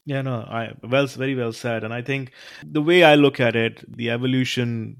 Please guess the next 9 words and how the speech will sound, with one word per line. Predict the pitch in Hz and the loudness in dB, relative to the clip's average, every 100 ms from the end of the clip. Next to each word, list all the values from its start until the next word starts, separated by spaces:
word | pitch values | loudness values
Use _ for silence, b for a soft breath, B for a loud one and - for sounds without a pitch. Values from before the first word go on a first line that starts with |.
| 123 | -8
that | 117 110 | -4 -4
is | 104 | -4
happening, | 98 110 - 110 104 | -4 -4 -4 -8 -8
and | 107 - | -10 -8
it, | 110 - | -10 -10
it | 113 - | -16 -8
needs | 120 127 | -6 -4
to | 131 | -2
happen, | 113 110 104 104 | -2 -4 -6 -12